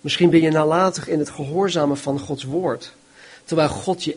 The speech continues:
elke keer eraan herinnert van: "Hey, ik wil dat je dit doet, ik wil dat je dat doet." En je negeert het elke keer weer.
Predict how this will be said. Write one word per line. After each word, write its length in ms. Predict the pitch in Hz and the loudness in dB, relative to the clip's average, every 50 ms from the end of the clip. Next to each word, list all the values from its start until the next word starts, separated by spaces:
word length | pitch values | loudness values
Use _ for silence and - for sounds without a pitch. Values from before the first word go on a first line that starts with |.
| - - | -6 -2
elke 380 | 202 202 220 220 208 214 175 | 0 2 2 2 2 0 -6
keer 420 | 170 - - 180 185 180 180 180 180 | -8 -8 -4 -2 0 0 0 -2 -2
eraan 340 | 180 170 160 160 151 151 | -4 -4 -2 -2 -2 -2
herinnert 460 | 135 131 143 143 147 170 170 160 143 - | -2 -2 -2 0 0 2 2 0 0 -2
van: 160 | - 147 131 | -6 -6 -4
"Hey, 260 | 123 156 165 160 - - - - _ - | -2 -2 -2 -2 -4 -8 -14 -20 _ -4
ik 160 | - 151 127 | -4 -2 0
wil 140 | 156 170 151 | 2 2 2
dat 160 | 156 147 - | 2 0 0
je 120 | 151 147 131 120 - | -2 -4 -4 -6 -8
dit 240 | 202 220 240 240 - | -6 -6 -6 -2 2
doet, 220 | 190 165 147 - | 2 4 4 2
ik 100 | 165 143 | -2 -6
wil 140 | 147 156 160 | -6 -6 -6
dat 160 | 147 151 147 | -6 -6 -6
je 140 | - 156 143 | -8 -10 -8
dat 240 | 151 208 214 220 214 | -8 -8 -8 -8 -6
doet." 320 | - 135 131 131 - - - _ _ _ _ _ _ - - _ _ _ _ _ _ _ _ _ _ _ _ _ _ _ _ _ _ _ _ _ _ _ _ _ _ _ _ _ _ _ _ _ _ _ _ _ _ _ _ _ | -6 -8 -6 -8 -12 -18 -20 _ _ _ _ _ _ -20 -20 _ _ _ _ _ _ _ _ _ _ _ _ _ _ _ _ _ _ _ _ _ _ _ _ _ _ _ _ _ _ _ _ _ _ _ _ _ _ _ _ _
En 160 | - - 151 156 | -8 -4 -2 0
je 80 | 156 | 0
negeert 500 | 147 139 123 - - 190 190 196 196 190 | 0 -2 -4 -6 -4 -4 -2 -2 -4 -6
het 300 | 127 120 - - - - - | -10 -12 -12 -14 -18 -16 -10
elke 260 | - 151 151 151 - 147 | -6 -6 -6 -6 -8 -10
keer 240 | - 151 147 147 | -8 -6 -4 -4
weer. 320 | 147 160 156 - - - | -4 -4 -6 -6 -8 -10